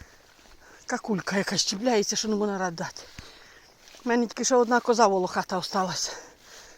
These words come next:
до якої буду чіплятися, це моя малишка. Бо до тих всіх вже не буду чіплятися, бо вони всі короткошерсті. Так,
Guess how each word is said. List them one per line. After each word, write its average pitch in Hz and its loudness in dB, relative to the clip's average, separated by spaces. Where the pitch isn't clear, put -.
до 247 6
якої 254 6
буду 220 -2
чіплятися, 262 4
це 247 2
моя 233 4
малишка. 214 2
Бо 220 4
до 240 6
тих 302 2
всіх 285 2
вже 240 8
не 247 6
буду 175 0
чіплятися, - 0
бо 185 0
вони 208 4
всі 302 4
короткошерсті. - 0
Так, - -4